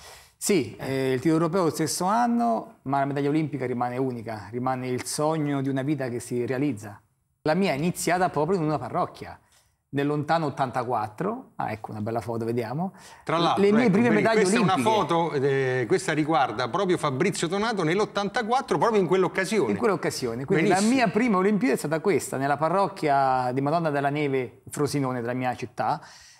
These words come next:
Speaker 1: eh, dove il parroco organizzava queste mini Olimpiadi. E quindi le mie prime medaglie sono,
Speaker 2: Sono state
Speaker 1: sono
Speaker 2: lì.
Speaker 1: state lì, hanno iniziato lì ad arrivare.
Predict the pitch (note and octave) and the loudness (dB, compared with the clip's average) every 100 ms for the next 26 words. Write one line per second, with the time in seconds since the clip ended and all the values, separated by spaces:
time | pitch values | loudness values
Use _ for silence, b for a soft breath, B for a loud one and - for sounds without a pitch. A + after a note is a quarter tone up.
0 | B - D3 C#3 C#3+ E3+ G#3 G3 D#3 F3+ | B -2 2 4 4 4 2 2 4 4
1 | D#3 C#3+ C3+ A#2 D3+ F#3 F3+ G3 G3+ D#3 | 2 0 0 0 -2 -2 -2 -2 0 0
2 | F3 D3+ C#3+ E3 G3 F#3 D#3+ D3+ C#3+ A#2+ | 0 0 -2 0 2 2 2 0 -2 -6
3 | G#2+ A#2 E3+ - F#3 D#3 F3+ A#3 F3 G3+ | -6 -8 -6 0 2 4 4 4 4 2
4 | F3+ E3 C#3+ B2 C3+ F3+ F#3 - _ _ | 2 2 2 2 0 -2 -6 -12 _ _
5 | _ _ - _ _ _ - A3 G#3+ G#3+ | _ _ -20 _ _ _ -2 0 2 0
6 | - - A#3 G#3 G#3 E3+ F#3+ A#2 C3+ D#3 | 0 0 2 2 2 2 -4 -6 -4 -2
7 | F3 F3 F#3+ F#3 F3+ C3+ D#3 B2+ A2+ A2+ | -2 0 -2 -2 -4 -4 -4 -6 -6 -6
8 | A#2 C3 B2+ A#2 F#2 - | -4 -2 -2 -2 -6 -12